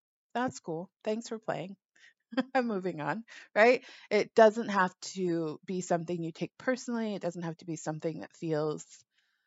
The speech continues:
overwhelming or emotional or, you know, it just doesn't. Yeah, the more and more I play with, we are in charge of our reality and we create a reality based on our energy.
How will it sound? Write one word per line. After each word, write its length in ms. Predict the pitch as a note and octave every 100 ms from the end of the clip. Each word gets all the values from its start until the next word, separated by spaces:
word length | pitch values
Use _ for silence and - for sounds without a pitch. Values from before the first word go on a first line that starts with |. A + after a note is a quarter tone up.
| _ -
overwhelming 960 | A#2+ G3 F#3+ F3 G#3+ B3+ A3+ G3+ F#3+ F3
or 260 | G#2+ D#3+
emotional 920 | D#3 E3+ A#3 A3 - G3+ F#3 E3 D#3+
or, 300 | D3+ - - - _ - G3+ - _ _
you 100 | A3+
know, 280 | A#3+ C4 C#4+ - _ -
it 180 | G#3+ G3+ _ -
just 220 | A#3 -
doesn't. 440 | G3 B3+ D#3 - - _ _ _ _ _ _ _ _ _ _ _ _ _ _ _ _
Yeah, 300 | A3 G#3+ F3+ E3 _ -
the 80 | G3+
more 180 | G#3+
and 80 | A#3+
more 100 | A3+
I 120 | A3
play 260 | G3 F#3+ F#3
with, 340 | F#3+ E3+ F3 - _ _
we 300 | E3+ F3 F#3
are 160 | F#3 F3
in 140 | E3+
charge 420 | - D#3+ E3 E3
of 140 | E3+ D#3
our 120 | D#3+
reality 680 | D#3 D3 C#3+ D3+ D#3+ F3 F#3+ - - -
and 120 | - E3+
we 100 | E3+
create 380 | - E3 D#3+
a 60 | E3+
reality 420 | D#3+ D3+ D3+ D#3+
based 340 | D#3+ D3+ - E3
on 160 | D#3 -
our 220 | D3+ D#3+ -
energy. 640 | D3+ E3 F3 G#3+ G#3+